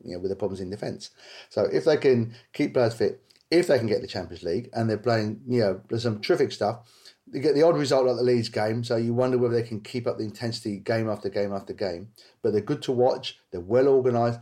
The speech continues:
they have a plan, they know how to deal with opponents. I mean, they've got quite a few commitments now, having progressed in the F A Cup as well. And of course, they're still in the Europa League. But if they get the Champions League and then start getting the Champions League, you know, one season, two seasons, three seasons,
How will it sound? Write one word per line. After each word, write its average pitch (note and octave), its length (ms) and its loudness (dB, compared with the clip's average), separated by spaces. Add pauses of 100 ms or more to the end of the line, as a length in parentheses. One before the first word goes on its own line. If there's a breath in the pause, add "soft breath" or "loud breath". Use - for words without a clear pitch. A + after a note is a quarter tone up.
they E2+ 100 -6
have A2 180 -6
a B2+ 60 0
plan, B2 540 -2 (240 loud breath)
they G2+ 80 -4
know A#2 180 0
how C3 140 2
to C3+ 100 2
deal B2+ 260 4
with B2 160 2
opponents. B2 440 -2 (260 loud breath)
I G2 40 -6
mean, A2 160 -2
they've G#2+ 160 -2
got B2+ 180 0
quite C#3 120 0
a G#2+ 40 0
few A2+ 80 -4
commitments A#2 420 -4
now, G2+ 100 -4
having G2+ 200 -8
progressed G2+ 300 -6
in G#2 60 -6
the G2 40 -4
F - 60 -12
A F#2+ 80 -6
Cup - 120 -6
as G#2+ 120 -12
well. A2+ 320 -4 (600)
And A2+ 100 -8
of - 60 -8
course, A2+ 120 -2
they're G2+ 80 -8
still A#2 120 0
in G2+ 60 0
the G2+ 80 0
Europa G2 240 0
League. G2 380 0 (400 loud breath)
But A#2 280 2 (220)
if D3+ 120 -2
they D3 120 2
get C#3 120 2
the B2+ 80 2
Champions B2+ 340 0
League B2 120 4
and A#2+ 80 4
then B2+ 80 2
start B2 420 0
getting A2+ 180 -2
the A2+ 80 -4
Champions A#2 360 -4
League, A2+ 220 2
you A#2 80 0
know, G#2+ 80 2
one A2+ 300 0
season, A2 360 -4
two A2 200 -4
seasons, A2 440 -4
three A#2 220 -4
seasons, A2+ 340 -4